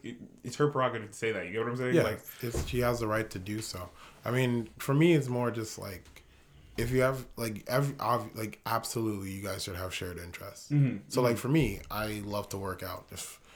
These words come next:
Speaker 2: my girl's like, "Oh, let's work out together," I'll be like, "Down."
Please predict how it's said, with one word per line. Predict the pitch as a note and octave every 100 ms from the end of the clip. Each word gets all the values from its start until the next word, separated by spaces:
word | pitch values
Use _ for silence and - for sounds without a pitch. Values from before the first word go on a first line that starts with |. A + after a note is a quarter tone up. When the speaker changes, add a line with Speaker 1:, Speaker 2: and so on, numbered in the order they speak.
| - -
Speaker 2:
my | A2+
girl's | A#2+ A2+ G#2+
like, | B2
"Oh, | E3+ D#3+
let's | D#3 C#3 C#3+ D#3+
work | D3+ D3+
out | D3 D#3
together," | A2 G#2+
I'll | G#2+
be | G#2+
like, | G#2 G#2+ _ _ _ - - _
"Down." | A2 G2+ F#2 F2 F2+